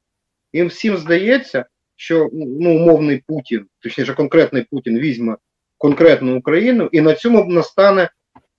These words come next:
його апетити завершаться, і все. І все буде як раніше. А як раніше не буде. От найкраще це відчувають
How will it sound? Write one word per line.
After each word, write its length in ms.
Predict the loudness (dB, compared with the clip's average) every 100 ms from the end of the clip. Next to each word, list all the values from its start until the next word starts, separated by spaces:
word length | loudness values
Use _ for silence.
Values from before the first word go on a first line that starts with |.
| _ _
його 320 | 0 4 6 6
апетити 880 | 4 2 2 0 0 0 0 -2 -4
завершаться, 640 | -2 2 2 0 -4 -6 -6
і 60 |
все. 360 | -10 -4 -4 -4 _ _ -10
І 60 |
все 200 | -4 0
буде 240 | 2 4 2
як 160 | 2
раніше. 460 | 0 -4 -4 -8 -18 _ _ _ _ -8
А 60 | -6
як 140 | -2
раніше 360 | 0 0 -4 -4
не 120 | -6
буде. 340 | -6 -8 -8 _ _ _
От 140 | -12 0
найкраще 500 | 0 4 2 2 -2
це 200 | -2 -2
відчувають 520 | -2 -2 2 2 0